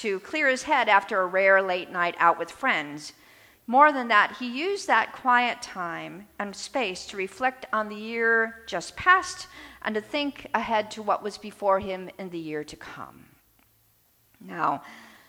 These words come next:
most of us probably will not choose to go out and trim grapevines in the snow, especially since we don't have any.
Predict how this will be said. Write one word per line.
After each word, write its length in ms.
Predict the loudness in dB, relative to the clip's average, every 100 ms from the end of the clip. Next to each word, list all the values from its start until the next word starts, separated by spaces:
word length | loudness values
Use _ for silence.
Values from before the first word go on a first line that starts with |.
| _ _ _ _ 2
most 340 | 4 4 0
of 120 | 2
us 220 | 2 2
probably 500 | -4 -2 -2 -2 -6
will 120 | -6 -2
not 300 | 0 0 0
choose 420 | -6 -6 -6 -8
to 80 | 0
go 100 | 2
out 160 | 4
and 140 | 2 -6
trim 300 | -8 -8 -4
grapevines 680 | -4 -4 -4 -4 -4 -8
in 120 | -10
the 60 | -10
snow, 480 | -10 -6 -2 -2 -4
especially 380 | -6 -12 -12 -10
since 240 | -10 -10
we 80 | -8
don't 160 | -8
have 300 | -8 -8 -8
any. 320 | -8 -8 -8